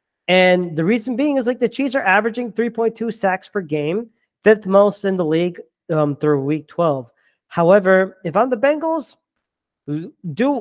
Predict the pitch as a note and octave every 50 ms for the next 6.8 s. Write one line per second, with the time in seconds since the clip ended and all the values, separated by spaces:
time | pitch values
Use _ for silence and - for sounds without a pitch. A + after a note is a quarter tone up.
0 | G3 - F#3+ D#3+ E3+ A3+ C4 A#3+ F4 C4 A#3 D#4 D#4+ E4 D#4 D#4+ C#4+ - D4+ D4+
1 | D4 B3+ D4 D4+ D#4+ E4+ E4+ D#4+ _ _ - F#3+ A3 G#3 D#3+ D3 G3+ A3 A3 -
2 | E3+ F3+ G#3+ B3 C4+ C#4+ C4 B3+ C4 A#3+ F3+ D3 E3 G#3+ A#3 A3 F3 G3+ G#3 G#3+
3 | G#3+ G3+ F#3 F#3 F3+ G3+ G3 G3+ F#3 F#3+ G#3 G3+ G3+ F#3 F#3 G3 A3+ C4 B3+ _
4 | _ _ _ _ _ _ _ _ _ _ _ A#2+ C#3 D3 D#3+ F3 F#3 G3 F#3+ F#3+
5 | G3+ G3+ G3 F3+ F3 F#3 D#3+ C3+ - E3+ F#3 F3 D#3 D#3+ F3+ F3+ - - - D3
6 | C3 B2+ B2+ _ _ - D#3+ D#3 D#3 D#3 D3+ D3 C#3+ C#3+ C#3+